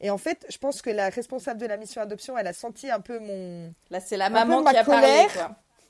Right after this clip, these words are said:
Speaker 1: Voilà, et elle a dit : « Non, non, non, mais pas du tout, mais le conseil de famille vous a choisi, euh, on est très heureuse pour vous. » Enfin, voilà, elle, elle a
Speaker 2: Ouais.
Speaker 1: repris un peu les choses, euh, voilà. Et là,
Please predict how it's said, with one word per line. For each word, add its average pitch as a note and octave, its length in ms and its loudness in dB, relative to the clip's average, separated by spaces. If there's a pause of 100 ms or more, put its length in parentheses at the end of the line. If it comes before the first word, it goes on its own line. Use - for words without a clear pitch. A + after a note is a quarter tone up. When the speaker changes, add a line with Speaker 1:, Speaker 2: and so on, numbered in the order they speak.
(120)
Speaker 1:
Voilà, A#3 420 8
et C4+ 60 4
elle B3+ 120 6
a B3+ 60 0
dit : « G#3 160 -6
Non, C#4+ 80 6
non, F#4 60 4
non, C5+ 320 8
mais G4+ 80 4
pas D4 120 -2
du - 120 -8
tout, - 180 2 (180)
mais G#4+ 80 4
le - 40 -2
conseil D#4 260 -2
de C#4+ 80 -2
famille C4+ 280 -2
vous A#3 200 -4
a A3+ 40 0
choisi, G#3 480 -2 (280)
euh, - 40 4 (280)
on D4+ 100 0
est F4+ 60 2
très - 280 0
heureuse D4 220 0
pour G#3+ 200 -10
vous. » A3+ 260 0 (340)
Enfin, B3+ 200 4
voilà, B3+ 200 2
elle, F#3+ 140 2
elle G3+ 100 0
a G#3 40 4
Speaker 2:
Ouais. F#3 60 -6
Speaker 1:
repris C4 240 -12
un A#3+ 80 -8
peu A#3 100 -10
les G#3+ 120 -8
choses, B3 360 -10
euh, F3+ 140 -4
voilà. F#3+ 240 -8 (180)
Et A#3+ 120 4
là, C4 100 4